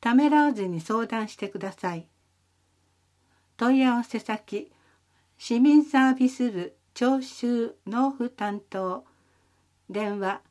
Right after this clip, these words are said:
八一三の一一八九、または八一三の一一三六。介護保険料を納めないでいると、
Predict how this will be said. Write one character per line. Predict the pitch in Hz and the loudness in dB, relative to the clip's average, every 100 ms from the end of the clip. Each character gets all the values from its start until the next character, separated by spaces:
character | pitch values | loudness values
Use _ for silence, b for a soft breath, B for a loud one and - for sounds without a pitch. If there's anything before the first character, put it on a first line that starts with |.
| _ | _
八 | - 233 - 277 277 | -6 -6 -2 -2 -2
一 | 269 202 | -6 -10
三 | - 196 190 | -8 -8 -6
の | 190 - _ - | -6 -8 _ -8
一 | 247 277 285 | -4 -2 -2
一 | 269 180 | -2 -6
八 | 180 165 - - | -8 -10 -14 -16
九、 | - 185 165 - b b b b b _ _ | -6 -4 -4 -10 b b b b b _ _
ま | 196 | -8
た | 196 247 202 | -4 -2 -2
は | 196 - b b b _ | -6 -10 b b b _
八 | - 226 - 285 | -4 -2 2 0
一 | 269 208 | 0 -8
三 | 196 208 202 196 | -6 -4 -4 -4
の | 196 - - | -6 -8 -8
一 | 226 - 269 269 | -8 -2 0 0
一 | 262 156 | -2 -6
三 | 156 208 220 202 | -6 -6 -6 -6
六。 | - - 151 - _ _ _ _ _ _ _ _ _ _ _ _ _ _ _ _ _ _ _ _ _ _ _ _ _ _ _ _ _ _ _ _ _ | -10 -12 -14 -16 _ _ _ _ _ _ _ _ _ _ _ _ _ _ _ _ _ _ _ _ _ _ _ _ _ _ _ _ _ _ _ _ _
介 | - 277 294 277 | 0 4 4 4
護 | 269 277 | 2 0
保 | 269 | 0
険 | 262 277 277 240 | 0 2 4 2
料 | 214 196 | 0 -4
を | 196 196 - | -6 -6 -6
納 | 214 277 285 | -4 0 2
め | 285 | 4
な | 247 185 | 2 2
い | 160 | -4
で | 160 - | -6 -6
い | 185 | -8
る | 196 190 | -6 -10
と、 | - 180 | -8 -10